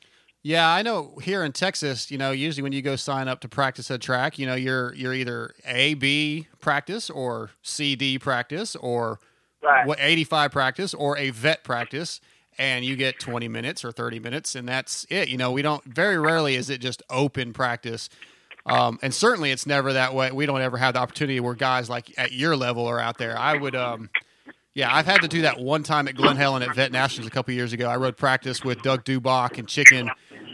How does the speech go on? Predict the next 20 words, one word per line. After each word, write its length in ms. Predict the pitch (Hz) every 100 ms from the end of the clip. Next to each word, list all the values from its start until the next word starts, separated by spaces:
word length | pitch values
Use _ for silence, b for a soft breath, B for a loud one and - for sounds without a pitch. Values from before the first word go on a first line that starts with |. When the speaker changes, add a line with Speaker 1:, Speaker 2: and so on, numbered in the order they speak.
| B
Speaker 1:
and 140 | - 135
I 20 |
s-, 180 | 127 -
promise 480 | - 180 190 147 143
you 100 | 135
I'm 100 | 139
not 160 | 135
even 260 | 135 131 127
near 180 | 151 143
that 160 | 127
level, 380 | 131 135 120 120
and 120 | 127
I 120 | 131
was 160 | 135 127
just 400 | - 127 123 - -
absolutely 640 | 147 147 - 143 135 123 123
in 100 | 123
the 60 |
way, 300 | 113 110 110 110
period. 420 | - 151 117 107